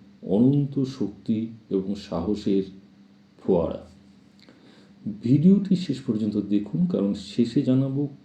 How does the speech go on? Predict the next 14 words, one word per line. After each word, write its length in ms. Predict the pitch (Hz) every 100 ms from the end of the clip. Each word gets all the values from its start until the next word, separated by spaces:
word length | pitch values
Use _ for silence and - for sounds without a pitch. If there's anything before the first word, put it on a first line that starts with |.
| -
কোন 320 | 143 160 170
সময়ে 500 | - 151 156 156 143 127
হনুমান 340 | 117 127 131
চালিসা 520 | - - 117 127 - 117
পাঠ 200 | 98 95 -
করলে 340 | 104 92 90 - - - - - -
সবচেয়ে 580 | 143 - - - 151 147 - -
বেশি 420 | 113 113 - 147 127
ফল 280 | - 90 82
পাওয়া 240 | 85 87
যায়। 200 | - - - - _ _ - - - _ - - - _ _ - - _ - - _ _ _
ষোলোশো 520 | - - 139 180 175 190
শতাব্দীতে 720 | - - 156 165 - 107 90
মহাকবি 920 | 90 95 107 117 151 151 160 165 160